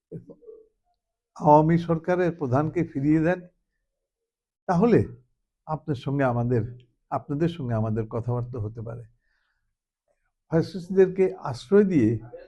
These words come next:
ভারত সরকার প্রমাণ করেছে যে কি তারাই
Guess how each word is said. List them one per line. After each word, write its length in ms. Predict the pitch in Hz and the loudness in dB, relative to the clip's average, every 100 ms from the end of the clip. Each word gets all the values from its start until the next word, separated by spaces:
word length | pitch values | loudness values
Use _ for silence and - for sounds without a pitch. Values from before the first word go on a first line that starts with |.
| - - - - _ _ _ _ _ _ - _ _ 143 | -20 -20 -20 -20 _ _ _ _ _ _ -20 _ _ -12
ভারত 280 | 107 107 131 | -2 0 2
সরকার 500 | - - 160 175 170 | 0 -2 0 -2 -2
প্রমাণ 320 | 135 120 123 | -2 0 0
করেছে 500 | 120 175 156 117 98 - _ _ _ _ 117 156 | 2 2 0 -2 -4 -6 _ _ _ _ -12 -10
যে 60 | |
কি 240 | - 170 139 - _ _ _ _ _ _ _ - - - _ _ _ - - | -2 0 0 -4 _ _ _ _ _ _ _ -20 -20 -20 _ _ _ -20 -8
তারাই 560 | 170 170 226 160 131 | 0 6 6 6 2